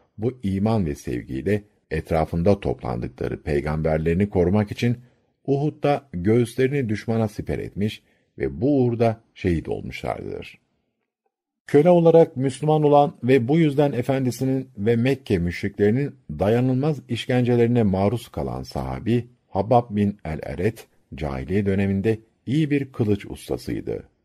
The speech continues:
Müşriklerin önderlerinden olan ve erkek çocukları öldüğü için Peygamberimizi soyu kesik anlamında ebter diye suçlayan As bin Vail de yaptığı kılıçlardan dolayı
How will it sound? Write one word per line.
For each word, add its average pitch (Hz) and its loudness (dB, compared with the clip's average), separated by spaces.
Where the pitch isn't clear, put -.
Müşriklerin 92 -4
önderlerinden 92 0
olan 82 -4
ve 104 -2
erkek 95 -4
çocukları 127 0
öldüğü 80 -4
için 123 -6
Peygamberimizi 147 0
soyu 135 0
kesik 120 -2
anlamında 67 -6
ebter 135 -2
diye 135 2
suçlayan 123 0
As 131 -4
bin 104 0
Vail - -6
de 110 2
yaptığı 78 -2
kılıçlardan 98 -2
dolayı 110 0